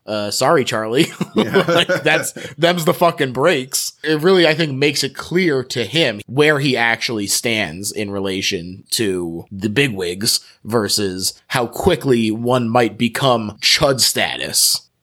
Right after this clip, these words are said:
Speaker 2: Yeah. You buy into the system and you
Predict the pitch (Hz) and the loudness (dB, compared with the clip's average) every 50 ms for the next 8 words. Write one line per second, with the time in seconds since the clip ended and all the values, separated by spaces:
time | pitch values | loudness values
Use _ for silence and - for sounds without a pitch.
0 | _ _ _ 98 95 95 98 95 95 - _ _ _ _ - 101 104 90 90 107 | _ _ _ -2 0 0 0 0 -2 -6 _ _ _ _ 0 0 2 4 4 4
1 | 107 117 117 113 113 113 104 101 - 104 92 101 101 - - - 117 110 - - | 4 4 2 2 0 0 0 0 0 0 0 0 0 0 0 0 0 0 0 0
2 | 107 104 101 101 95 95 98 98 95 95 95 95 92 90 73 - - | 2 2 2 2 0 0 -2 -2 -2 -2 -2 -2 -2 -4 -4 -6 -10